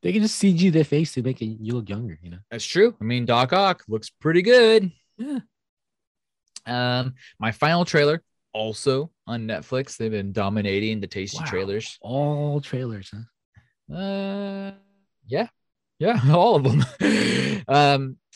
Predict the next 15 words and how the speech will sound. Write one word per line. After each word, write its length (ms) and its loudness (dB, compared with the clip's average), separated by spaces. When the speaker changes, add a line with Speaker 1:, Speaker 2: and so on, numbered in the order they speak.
Speaker 2:
uh, 300 -6
Tiger 360 4
King 460 -4
Part 420 0
Two, 280 -4
which 300 -4
caught 200 -4
me 100 -6
so 340 0
off 200 2
guard 280 0
'cause 100 -10
I 140 -6
thought 260 -8
myself 380 -6